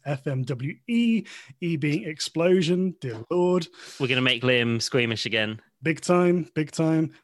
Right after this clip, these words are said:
Speaker 1: That's gonna be really cool.
Speaker 2: You love
Speaker 1: And
Speaker 2: death
Speaker 1: it
Speaker 2: matches.
Speaker 1: Oh, man, yeah. <laughs> And I, I do really enjoy them. It's just, I, I don't have the tolerance I used to now.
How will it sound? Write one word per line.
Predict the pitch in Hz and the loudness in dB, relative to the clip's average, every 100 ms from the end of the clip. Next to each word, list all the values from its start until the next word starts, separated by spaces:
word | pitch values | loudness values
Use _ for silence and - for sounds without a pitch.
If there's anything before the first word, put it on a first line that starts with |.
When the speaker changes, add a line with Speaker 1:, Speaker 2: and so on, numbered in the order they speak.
| - | 0
Speaker 1:
That's | 170 - | 0 2
gonna | 151 | 2
be | |
really | 147 143 143 | 2 0 0
cool. | 156 147 156 | 2 2 2
Speaker 2:
You | |
love | 196 214 | 2 2
Speaker 1:
And | 143 | 2
Speaker 2:
death | 117 | 0
Speaker 1:
it | - | 0
Speaker 2:
matches. | 107 - 107 104 - - | -4 -4 -4 -6 -10 -16
Speaker 1:
Oh, | 131 - - - - | -14 -12 -12 -16 -16
man, | 120 107 98 98 - | -14 -12 -14 -16 -14
yeah. | 101 95 - | -12 -12 -16
<laughs> | - - - 147 _ _ _ | -16 -16 -16 -20 _ _ _
And | 127 151 208 | -2 -2 0
I, | 185 247 | 0 0
I | 185 | -2
do | 202 247 | 2 4
really | 190 175 | 6 6
enjoy | 143 156 160 | 6 2 0
them. | 110 104 120 | -2 -8 -12
It's | - - | -12 -12
just, | 143 - - 160 | -8 -10 -10 -14
I, | 127 131 - 143 | -14 -16 -10 -4
I | |
don't | 131 | -2
have | 127 117 | -4 -6
the | 107 | -10
tolerance | - 131 127 120 | -4 -2 -2 -4
I | 120 | -4
used | 117 139 - | -2 -4 -4
to | 117 | -8
now. | 104 110 | -6 -8